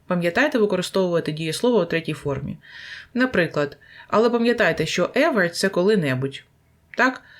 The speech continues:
А never — ніколи. Отже, ever корис-, використовуємо у питанні. Чи ти коли-небудь бачив веселку? Have you ever seen a rainbow? Yes, I have. Ваша відповідь буде: "Так, бачив". А, або, наприклад, "No, I haven't".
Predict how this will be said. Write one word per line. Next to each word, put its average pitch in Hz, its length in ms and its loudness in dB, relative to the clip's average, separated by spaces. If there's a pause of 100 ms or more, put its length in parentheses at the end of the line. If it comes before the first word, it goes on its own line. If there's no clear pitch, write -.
(280)
А 185 300 2
never — 202 400 2
ніколи. 143 560 0
Отже, 170 300 0
ever 311 240 2
корис-, 196 300 0
використовуємо 202 720 2
у 208 120 0
питанні. 139 580 -2 (340)
Чи - 120 -4
ти 262 120 0
коли-небудь 240 600 2
бачив 294 560 0 (480)
веселку? 180 540 2
Have 220 280 0
you - 140 2
ever 214 260 2
seen 311 440 0
a 202 140 2
rainbow? 147 580 0 (320)
Yes, 269 280 0
I 180 200 0
have. 139 160 0 (640)
Ваша 202 320 0
відповідь 254 360 0
буде: 196 380 0
"Так, 247 340 0
бачив". 135 440 -2 (800)
А, 160 320 0
або, 170 240 0
наприклад, 156 400 -2
"No, 214 180 4
I 220 280 2
haven't". 135 420 -2